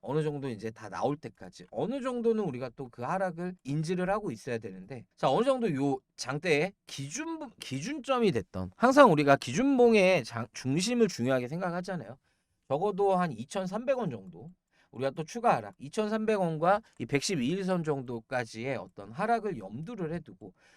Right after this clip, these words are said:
혹시나 장이 밀리면서 더 빠지면 이거를 또 밀고 내려갈 수도 있어요. 자, 그런 부분에서 우리가 당황하지 말고 대응의 영역이다.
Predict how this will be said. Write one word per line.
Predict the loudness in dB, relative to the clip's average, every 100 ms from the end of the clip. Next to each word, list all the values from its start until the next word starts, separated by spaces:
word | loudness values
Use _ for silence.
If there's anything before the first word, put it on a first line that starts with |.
| _ -6
혹시나 | -2 2 4 4 2 _ 0
장이 | 6 8 8
밀리면서 | 4 4 2 0
더 | -4 -6
빠지면 | 2 2 2 0 0 0
이거를 | 0 0 0
또 | -4
밀고 | -6 -8 -6 -6
내려갈 | -2 0 0 -2
수도 | -4 -12
있어요. | -14 -14 -16 -16 _ _ _ _ _ _
자, | -4
그런 | 0 2 4
부분에서 | 2 0 -2 -2 -2
우리가 | -4 -6 -8
당황하지 | -6 -2 -2 -2 -6
말고 | -10 -10 -12 -14 -14 _ _
대응의 | 0 0 2 0
영역이다. | 0 -4 -10 -12 -20